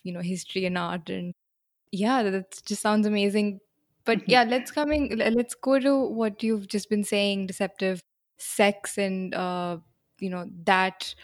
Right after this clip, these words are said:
Speaker 1: specific area. So firstly, I want you to walk us through that. What is deceptive sex, you know, and,
Speaker 2: Mm.
Speaker 1: you know, are there different kinds of deceptions or, yeah, what, what do we know about
Speaker 2: Sure.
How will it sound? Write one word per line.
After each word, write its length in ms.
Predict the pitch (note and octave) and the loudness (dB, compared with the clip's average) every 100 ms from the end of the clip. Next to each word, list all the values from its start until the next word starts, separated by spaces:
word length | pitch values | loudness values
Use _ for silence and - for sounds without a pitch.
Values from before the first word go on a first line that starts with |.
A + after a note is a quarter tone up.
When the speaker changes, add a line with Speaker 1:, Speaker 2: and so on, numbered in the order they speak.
| - _ | -20 _
Speaker 1:
specific 600 | - - G3+ G#3+ G3 A3 - | -8 -2 -2 0 0 2 6
area. 400 | A#3 A3+ A#3 A#3 | 6 6 2 2
So 260 | C#4 A#3+ - _ - | 0 -2 -6 _ -6
firstly, 460 | - B3+ A#3+ B3+ | 0 0 0 0
I 40 | C4+ | 2
want 140 | C4 | 2
you 80 | C4+ | 0
to 80 | C4+ | 0
walk 340 | A3 G#3 - | 2 0 0
us 200 | A#3 A3 | -2 -2
through 320 | - A3+ A3+ | -6 -4 0
that. 260 | A#3 G3 F#3 F#3 | 2 2 2 -4
What 280 | G3 A3+ A#3+ | -2 -2 2
is 340 | C#4 B3+ G#3 | 2 2 -2
deceptive 640 | G3 G#3 - G3 - G3+ F#3+ | -4 -4 -2 -4 -2 -4 -4
sex, 580 | - G3 G3 - - - | -4 -2 -4 -6 -14 -8
you 120 | F#3+ | -6
know, 220 | F#3 F3+ F#3 | -4 -2 -2
and, 280 | F#3+ F#3+ - | -2 -4 -4
Speaker 2:
Mm. 320 | G#3 G#3 E3+ F3 _ | -2 -2 -4 -12 _
Speaker 1:
you 260 | - - A3 | -14 -4 -2
know, 80 | A3 | 0
are 180 | - G#3+ | 4 4
there 280 | G#3 A#3+ A#3+ - G3 | 6 4 4 0 -6
different 360 | G#3 - A3 G#3+ | -4 0 0 4
kinds 280 | G#3 G#3+ A3+ | 4 4 2
of 100 | A3+ | -2
deceptions 640 | A#3+ A#3 A3+ - A#3 A3+ | 0 -2 -2 0 0 2
or, 440 | G#3+ G#3 G3+ G3 G3 - | 2 2 2 0 -2 0
yeah, 200 | A#3 G#3+ F#3 - - | 2 0 -4 -10 0
what, 260 | G#3+ G#3 | 0 2
what 140 | G#3+ A3+ | 2 2
do 60 | |
we 120 | A#3 A3+ | 4 2
know 140 | A3 | 2
about 380 | G3+ G#3 G3 F#3+ | 2 2 2 -2
Speaker 2:
Sure. 220 | G3 F3+ | -8 -10